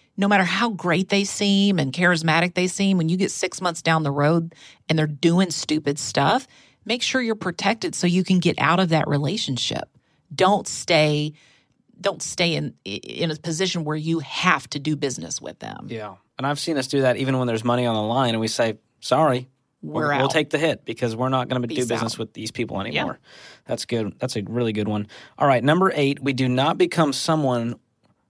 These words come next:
Speaker 2: we are not. We do not become someone we are not.
Speaker 1: <sighs> I think this
Speaker 2: Interesting.
Speaker 1: is where the core values are super important. Like, you've got to determine what are the values of your business that are so important to you that you,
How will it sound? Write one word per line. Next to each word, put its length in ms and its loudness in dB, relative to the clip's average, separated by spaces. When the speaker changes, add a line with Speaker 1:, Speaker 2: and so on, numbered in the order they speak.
Speaker 2:
we 160 -2
are 100 -2
not. 480 -8
We 80 -6
do 140 -2
not 360 -2
become 400 -4
someone 380 -4
we 120 -4
are 120 -4
not. 140 -6
Speaker 1:
<sighs> 180 -20
I 120 -4
think 200 -4
this 40 2
Speaker 2:
Interesting. 200 0
Speaker 1:
is 120 -4
where 160 2
the 100 0
core 320 -2
values 640 -2
are 120 -6
super 440 -6
important. 560 -6
Like, 240 -2
you've 220 0
got 320 2
to 100 -6
determine 840 -2
what 320 0
are 100 4
the 140 0
values 920 -2
of 200 0
your 200 0
business 560 -4
that 160 0
are 80 -2
so 300 -2
important 520 -6
to 120 -8
you 320 -6
that 160 -2
you, 400 0